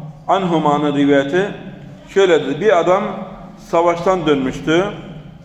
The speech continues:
Onunla Resulullah Aleyhisselam arasında hanımları tarafından bir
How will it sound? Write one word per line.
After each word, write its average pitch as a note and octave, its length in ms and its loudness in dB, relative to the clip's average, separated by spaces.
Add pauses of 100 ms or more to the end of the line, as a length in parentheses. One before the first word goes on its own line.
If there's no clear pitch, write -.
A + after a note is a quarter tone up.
(300)
Onunla F#3 420 2
Resulullah E3 380 2
Aleyhisselam F3 420 2
arasında D#3+ 680 0 (420)
hanımları F3 540 2
tarafından E3+ 480 0
bir G3 80 -4